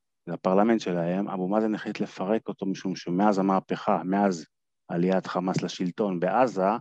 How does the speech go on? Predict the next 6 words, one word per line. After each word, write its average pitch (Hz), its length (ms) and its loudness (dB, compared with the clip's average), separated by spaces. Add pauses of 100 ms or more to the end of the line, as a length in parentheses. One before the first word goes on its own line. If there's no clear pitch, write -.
(800)
אה, 82 340 -8
המועצה 87 920 -2
הזו 95 160 2
לא 95 140 2
תפקדה, 117 560 6 (120)
כי 78 560 -6